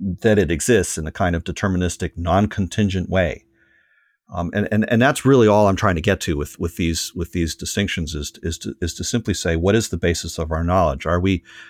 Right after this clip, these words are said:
uh, being intellectually honest to say that the basis of our knowledge is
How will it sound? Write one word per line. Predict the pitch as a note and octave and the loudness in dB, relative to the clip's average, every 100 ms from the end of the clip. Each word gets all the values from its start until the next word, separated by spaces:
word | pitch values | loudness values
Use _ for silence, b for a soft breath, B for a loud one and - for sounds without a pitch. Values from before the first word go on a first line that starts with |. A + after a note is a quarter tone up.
| B - | B -6
uh, | E2 | -4
being | D#2 G#2 A2 | 0 4 4
intellectually | G#2+ G2+ G2 - E2+ - | 4 0 0 0 -4 2
honest | A2 A2+ F#2 - | 2 2 0 -4
to | |
say | F2 - E2+ | -6 -2 -2
that | D#2+ E2 | -2 -6
the | - | -2
basis | F#2 F2+ F#2 - | 0 0 -2 -4
of | F2 | -2
our | E2+ | 0
knowledge | E2+ E2 E2 D#2 | 0 2 0 0
is | D#2+ C#2+ | -4 -4